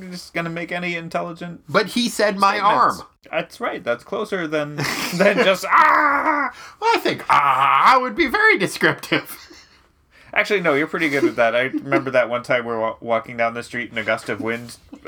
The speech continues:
Speaker 1: uh, <laughs> brought up some sand and you grabbed your face and you said,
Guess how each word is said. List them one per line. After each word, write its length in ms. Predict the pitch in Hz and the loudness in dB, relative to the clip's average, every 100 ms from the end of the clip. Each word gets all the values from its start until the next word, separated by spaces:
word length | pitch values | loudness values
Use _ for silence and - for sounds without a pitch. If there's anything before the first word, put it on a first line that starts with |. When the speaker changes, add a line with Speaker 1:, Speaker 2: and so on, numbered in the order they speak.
| - | -2
Speaker 1:
uh, 460 | 139 - 185 135 | -2 0 -2 -2
<laughs> 200 | 127 113 | -8 -2
brought 220 | 147 135 | 2 2
up 140 | 131 - | 2 -2
some 180 | 156 135 | -4 -2
sand 420 | 165 147 147 139 | 0 2 0 -2
and 140 | 131 | -4
you 100 | 127 | -4
grabbed 320 | 120 143 139 | 0 0 0
your 120 | 131 - | -2 -4
face 360 | 127 131 - - | -2 -2 -6 -14
and 140 | 151 | -8
you 80 | 156 | -6
said, 240 | 170 196 | -2 -2